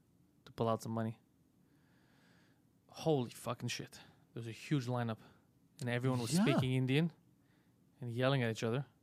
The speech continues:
Speaker 1: And, uh, I guess in India, they don't, they don't do, y-,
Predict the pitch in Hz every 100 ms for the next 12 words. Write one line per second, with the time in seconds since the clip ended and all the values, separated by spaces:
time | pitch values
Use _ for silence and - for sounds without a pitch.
0 | _ _ _ _ _ _ _ _ - 120
1 | 117 117 117 120 117 120 117 170 147 135
2 | 147 139 127 127 123 117 - - - 127
3 | 127 120 117 120 - 147 135